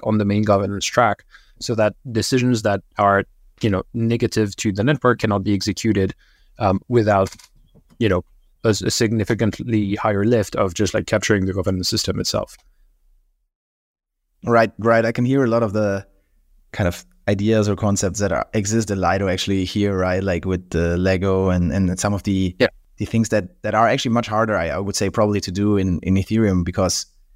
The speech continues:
Speaker 2: you don't have that, the customizability of, of a Cosmos app chain. So I think very exciting,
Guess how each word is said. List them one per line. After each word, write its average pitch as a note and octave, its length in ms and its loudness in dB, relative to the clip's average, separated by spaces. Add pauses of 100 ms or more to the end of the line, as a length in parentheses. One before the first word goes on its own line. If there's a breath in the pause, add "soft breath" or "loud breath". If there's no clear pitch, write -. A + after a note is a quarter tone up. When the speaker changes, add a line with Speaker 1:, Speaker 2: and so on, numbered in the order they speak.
(180)
Speaker 2:
you - 80 -8
don't G#2+ 200 4
have G2+ 300 0
that, F2+ 460 -2 (720)
the - 80 -8
customizability G2 920 0
of, F#2 260 -2
of F#2 180 -2
a F#2 200 0
Cosmos F#2+ 320 -2
app - 160 0
chain. F2 160 -2
So G2 140 -2
I G2+ 140 0
think A2+ 240 -2 (340)
very A2+ 200 0
exciting, F#2 680 0